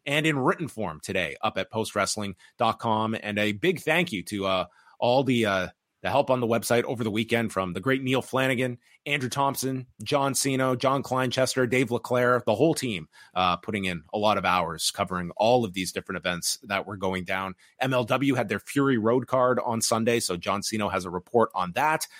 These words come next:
And coming up on Wednesday, eleven A M, you can hear B Detroit and John Cena here on the Post YouTube channel discussing Up Next. And then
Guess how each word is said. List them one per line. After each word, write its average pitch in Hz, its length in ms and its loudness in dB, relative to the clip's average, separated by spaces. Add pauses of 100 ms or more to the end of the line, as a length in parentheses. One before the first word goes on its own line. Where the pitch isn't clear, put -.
(280)
And 104 400 0 (140)
coming 160 240 0
up 165 240 -2 (340)
on 120 300 2
Wednesday, 123 580 2 (180)
eleven 156 320 2
A 160 120 4
M, 135 180 2
you 120 80 -2
can 117 120 -4
hear 110 140 -2
B 123 180 2
Detroit 123 420 2
and 117 120 -6
John 113 260 0
Cena 110 480 0
here 165 260 4
on 120 160 2
the 101 80 0
Post 127 420 2
YouTube 117 320 -4
channel 95 380 -6 (180)
discussing 110 500 -2
Up 120 180 -2
Next. 160 440 -2 (340)
And 101 180 -2
then 117 260 -2